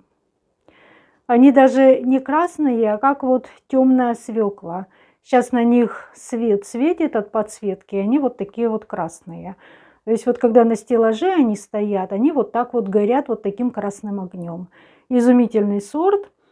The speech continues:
Вот эти два малыша очень любят посынковаться, поэтому у вас будут дубли. Если, конечно, вы захотите.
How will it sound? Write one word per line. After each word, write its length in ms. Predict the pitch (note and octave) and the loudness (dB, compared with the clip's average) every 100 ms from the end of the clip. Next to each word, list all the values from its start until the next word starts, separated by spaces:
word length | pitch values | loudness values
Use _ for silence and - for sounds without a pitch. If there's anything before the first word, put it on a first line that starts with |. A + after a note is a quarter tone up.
| _ _ - | _ _ -4
Вот 160 | C4 | 2
эти 520 | C4 C4 A#3+ A#3 G#3+ - - - - - | 2 2 -2 -2 -2 -6 -18 -20 -20 -10
два 480 | A#3+ B3 A3+ G#3+ - | 2 4 4 2 -4
малыша 580 | B3 A3+ A3+ - E4+ F4+ | 0 2 2 0 4 4
очень 300 | C#4+ - B3+ | 4 0 -2
любят 380 | A#3+ A#3+ C4 A#3+ | 0 0 0 -2
посынковаться, 800 | - A3 G#3+ G#3 F3+ E3+ - | -8 -10 -6 -4 -4 -8 -16
поэтому 500 | F3 A#3 D#4+ C#4+ A3 | -8 -8 -2 -2 -2
у 40 | G3+ | 2
вас 240 | B3+ C4 | 2 2
будут 440 | G#3 A3+ A3 A3 _ - | -2 -4 -4 -8 _ -18
дубли. 640 | F#3 F3 F3 E3 E3 F3 _ _ _ _ _ _ _ _ _ _ | -12 -12 -10 -12 -12 -14 _ _ _ _ _ _ _ _ _ _
Если, 240 | C#4 C4+ C4 | -4 0 2
конечно, 440 | G#3+ A#3 C4 G#3+ | 2 2 0 -2
вы 180 | G3 B3 | -2 -4
захотите. 760 | G#3 G3+ G#3 - - _ F#3+ | -4 -6 -6 -18 -20 _ -20